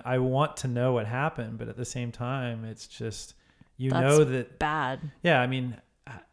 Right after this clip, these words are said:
Speaker 1: I mean, I'm sure that the way that I would feel the day that w-, we may find out where Maura is, is gonna be even worse for family and friends, you know? And, and then, and then it's the next chapter.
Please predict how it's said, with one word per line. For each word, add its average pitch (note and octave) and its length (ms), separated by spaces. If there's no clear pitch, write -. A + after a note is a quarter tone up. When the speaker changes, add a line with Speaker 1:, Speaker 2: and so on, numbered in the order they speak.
Speaker 1:
I C#3 80
mean, C3+ 300
I'm C#3+ 180
sure D#3+ 400
that D3+ 160
the C3+ 100
way C3+ 220
that B2 180
I A#2+ 220
would C3 220
feel C#3 720
the A#2 80
day A#2 400
that A2+ 320
w-, A2+ 180
we A#2+ 180
may A#2+ 220
find A#2+ 320
out A#2 280
where A#2 200
Maura A2+ 320
is, A#2 500
is A#2 180
gonna B2 260
be A#2 540
even B2 300
worse B2+ 320
for - 280
family A2 480
and G#2+ 120
friends, A2+ 540
you A#2 140
know? A2+ 260
And, B2+ 380
and A#2+ 200
then, B2+ 460
and A#2+ 140
then A#2+ 140
it's A#2+ 160
the C3 100
next A#2+ 200
chapter. - 500